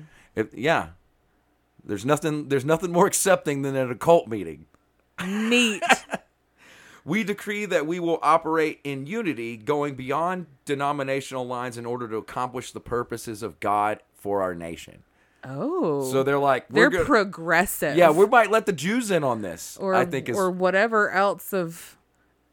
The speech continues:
Speaker 1: Yeah.
Speaker 2: Christian denominations.
Speaker 1: Yeah, I think they're, yeah, and the main implication is we're gonna let the Jews in on this. That's what I see.
Speaker 2: Is that what the, the wink wink?
Speaker 1: I, that's what it seems like to me, yeah.
Speaker 2: Okay.
Speaker 1: It's,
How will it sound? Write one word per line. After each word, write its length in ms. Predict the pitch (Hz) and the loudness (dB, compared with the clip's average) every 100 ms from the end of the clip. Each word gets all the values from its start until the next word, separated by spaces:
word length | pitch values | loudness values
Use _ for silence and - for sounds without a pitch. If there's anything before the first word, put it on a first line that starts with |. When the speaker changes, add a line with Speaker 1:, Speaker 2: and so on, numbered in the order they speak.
| _ _ _ - | _ _ _ -14
Speaker 1:
Yeah. 180 | 160 190 | -2 4
Speaker 2:
Christian 580 | 208 165 147 226 202 196 | 6 6 4 0 0 0
denominations. 1200 | 185 202 185 185 180 175 214 - 160 160 165 202 | 2 4 4 4 -4 -4 -4 -4 -6 -4 -6 -2
Speaker 1:
Yeah, 240 | 190 175 143 | 6 6 6
I 80 | 175 | 4
think 280 | - 202 - | 0 -4 2
they're, 180 | 185 175 | 4 4
yeah, 360 | 156 165 139 | 2 4 6
and 120 | 135 | 4
the 40 | 147 | 0
main 320 | 147 170 185 | 0 2 2
implication 560 | 156 139 147 139 139 135 | -2 -4 0 -2 -2 -6
is 100 | 120 | -4
we're 100 | 143 | -2
gonna 140 | 139 | 0
let 220 | 127 131 | 0 0
the 60 | 107 | -2
Jews 320 | 92 127 139 | -4 -4 -2
in 100 | 160 | -4
on 140 | 151 156 | -4 -4
this. 280 | 160 160 - | -8 -10 -6
That's 200 | 117 135 | -4 -4
what 100 | 110 | -2
I 100 | 113 | -2
see. 240 | 127 147 | -2 -4
Speaker 2:
Is 100 | 175 170 | -4 4
that 200 | 185 170 | 4 4
what 140 | 165 | 0
the, 200 | 175 156 | -2 -2
the 100 | 156 | -4
wink 380 | 147 156 156 - | -6 -6 -8 -10
wink? 320 | 151 151 151 - | -10 -8 -8 2
Speaker 1:
I, 280 | 135 143 95 _ - | 4 2 -2 _ -6
that's 300 | 123 170 147 | 0 0 -2
what 140 | 156 | -8
it 80 | - | -6
seems 400 | - 151 143 123 | -6 -4 -6 0
like 240 | 131 123 | 0 -2
to 80 | 113 | -8
me, 180 | 107 87 | -10 -8
yeah. 280 | 80 139 151 | -6 -2 -2
Speaker 2:
Okay. 360 | 151 139 78 - | -4 -12 -10 -4
Speaker 1:
It's, 240 | 123 - | -4 -4